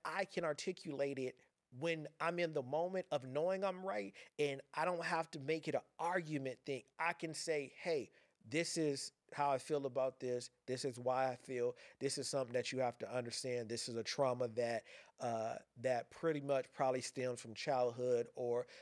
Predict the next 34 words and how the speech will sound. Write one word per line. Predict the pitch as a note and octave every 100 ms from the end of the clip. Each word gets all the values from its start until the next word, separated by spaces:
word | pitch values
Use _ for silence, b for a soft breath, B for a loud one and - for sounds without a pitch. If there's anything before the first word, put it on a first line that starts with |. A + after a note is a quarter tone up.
| B
previous | - D3 C3+ B2 -
relationships. | B2 B2+ B2 A#2+ - A2+ - A#2+
I'm | A2+
trying | - D3+ D3 C3
to | C3+
deliver | A2+ A#2+ E3 A#3 F#3 C#3+
it | -
properly, | - A#2 A#2 F2 A#2+ A#2 B - A2+
but | D3 B2+ B2
your | A#2+ D#3 D#3+ D3+
emotions | C3+ C3+ C#3+ C#3+ - C3+ A#2
that | A#2 -
you're | C#3+
giving | A#2+ B2+ D3 C#3 B2+
to | -
me | A#2 A#2 A2+ B -
is | C#3+ B2+
making | C#3 C3+ C3+
me | C3 A#2
defensive, | A2+ C#3 B2+ - A2+ -
and | B2+ B2
now | C3+ B2+ A#2+ -
all | B2 B2+
I | B2+
wanna | B2+ A#2+ A#2+
do | A#2+ A2+
is |
fight | - A#2 G2+ -
too. | A2+ - _ _ _ _ _ _ _ _ _ _ _ _ _ _ _ _ _ _ D3
That's | D3+ -
what | C3+
I'm | B2+ A2+
looking | A2 A2 G#2
for. | -